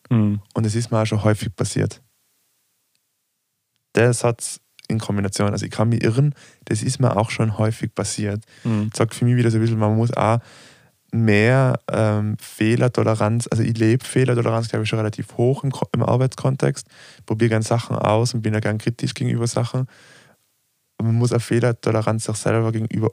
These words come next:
Speaker 2: off-, öffentlicher darstellen, dass
Speaker 1: Ja.
Speaker 2: man sagt, „Hey, ich kann mich irren und das ist mir schon hundertmal passiert. Für mich schaut jetzt aktuell alles so aus.“ Ü-, überzeugt mich davon, dass es nicht so ist.
Speaker 1: Ja.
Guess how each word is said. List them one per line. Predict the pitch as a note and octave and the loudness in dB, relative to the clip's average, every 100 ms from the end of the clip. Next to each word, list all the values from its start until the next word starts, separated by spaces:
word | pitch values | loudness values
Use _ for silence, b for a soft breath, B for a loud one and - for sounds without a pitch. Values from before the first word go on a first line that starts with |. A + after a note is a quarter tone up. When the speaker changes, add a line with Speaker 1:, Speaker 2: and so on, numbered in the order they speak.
| _ | _
Speaker 2:
off-, | - G#2+ - | -2 -2 -2
öffentlicher | - A2+ A2+ A2+ A2 | -2 0 -2 -2 0
darstellen, | - G2+ G#2+ G2+ C3+ C3 | 2 2 2 0 0 0
dass | C3 A2 | 0 0
Speaker 1:
Ja. | |
Speaker 2:
man | G#2 | 2
sagt, | G#2+ A2 | 0 0
„Hey, | A#2 | -2
ich | |
kann | - A#2 | 0 2
mich | A#2 | 2
irren | A#2+ B2 | 4 4
und | A#2+ A#2+ | 2 0
das | A2 | 0
ist | A2 - | 0 -2
mir | A2 | 0
schon | - A2 | 0 0
hundertmal | A#2+ A2+ A2 G#2+ | 0 -2 -2 0
passiert. | G#2 G#2+ A2 A#2 B B B B _ | 0 0 0 -2 B B B B _
Für | - | 0
mich | A#2 | 2
schaut | A2+ | 2
jetzt | A2 A2 | 0 0
aktuell | A2+ - A2+ | -6 0 2
alles | G#2+ G#2+ G#2+ | 4 2 0
so | - A2+ | -2 0
aus.“ | - G#2 G#2+ b b b b b b b _ _ _ - - _ _ _ _ - | 2 0 -2 b b b b b b b _ _ _ -20 -20 _ _ _ _ -4
Ü-, | A#2+ - | -4 -4
überzeugt | A2 A#2+ - B2 C3 | -2 -2 2 2 2
mich | B2+ | 0
davon, | A2+ A2+ | 0 0
dass | A2 | 0
es | G#2+ | 2
nicht | B2 D#3 | 2 2
so | A#2+ | 0
ist. | - C#3+ - _ - | -2 -4 -10 _ -2
Speaker 1:
Ja. | B2 | -2